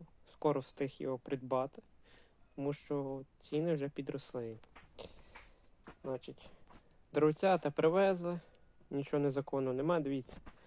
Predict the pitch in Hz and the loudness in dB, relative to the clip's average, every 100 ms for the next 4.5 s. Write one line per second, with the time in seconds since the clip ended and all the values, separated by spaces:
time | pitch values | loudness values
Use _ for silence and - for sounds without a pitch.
0 | - - - - - - 135 - 185 151 | -20 -20 -20 -12 -8 -6 -6 -2 0 -2
1 | 143 147 143 131 135 131 - - 123 123 | -4 -4 -2 0 0 -2 -8 -10 -8 -8
2 | 113 - - - - 123 120 147 160 - | -12 -18 -20 -20 -10 -6 -2 0 0 -2
3 | 131 127 117 117 113 110 - 170 156 127 | -4 -4 -8 -10 -10 -10 -4 -2 -2 -8
4 | 117 123 120 113 | -8 -6 -6 -8